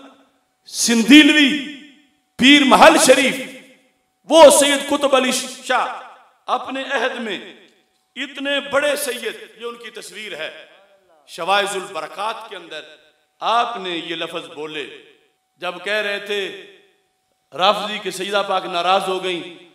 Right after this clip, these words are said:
और अबू बकर सिद्दीक ने नाराज कर दिया और अबू बकर सिद्दीक पर नाराज हो गई,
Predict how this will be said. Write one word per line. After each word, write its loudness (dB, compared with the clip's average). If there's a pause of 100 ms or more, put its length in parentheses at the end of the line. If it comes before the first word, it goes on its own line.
और -6
अबू -6
बकर -10
सिद्दीक -12
ने -12
नाराज -2
कर -6
दिया -6 (800)
और -4
अबू -4
बकर -8
सिद्दीक -12
पर -4
नाराज -4
हो -8
गई, -6